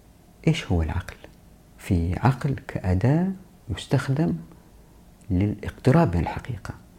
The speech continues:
وإذا كانت الحقيقة موجودة معطاة لنا، ما نقدر نستخدم العقل لتغيير الحقيقة، بس نقدر نستخدم العقل لفهم الحقيقة.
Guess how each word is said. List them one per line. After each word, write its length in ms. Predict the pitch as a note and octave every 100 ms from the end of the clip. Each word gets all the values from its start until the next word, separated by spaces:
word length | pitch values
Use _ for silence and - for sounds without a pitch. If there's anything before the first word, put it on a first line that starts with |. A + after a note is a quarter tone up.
| - - - -
وإذا 240 | G2+ G2
كانت 720 | F2 - E3 F3+ C3+ G2+ - -
الحقيقة 680 | F#2 - - A#2+ G2 -
موجودة 520 | E2+ F2 G2 E3 A#2 F2+
معطاة 420 | F2 - B2 C3+
لنا، 280 | F#3 G#3+ F#3+ - - - - - - - - -
ما 340 | C3+ G#3 F3+
نقدر 320 | A2+ F#2 E2 C#2+
نستخدم 540 | - - - - - C#2+
العقل 460 | - C#3 C#3 E3 D#3 - - - - - - -
لتغيير 680 | F2+ D#2+ F2+ E2 G#2 E3 G#2
الحقيقة، 580 | - - - A#2 - - - - - - - - - - - - - - - - - - - - - - - F2+
بس 240 | - -
نقدر 440 | F#3 D3 C#3+ B2+
نستخدم 540 | F2 F2 - - - F2
العقل 360 | - - -
لفهم 880 | - G#2+ F#2+ F#2 - - G#3 A2 F2+
الحقيقة. 500 | C2 - - - -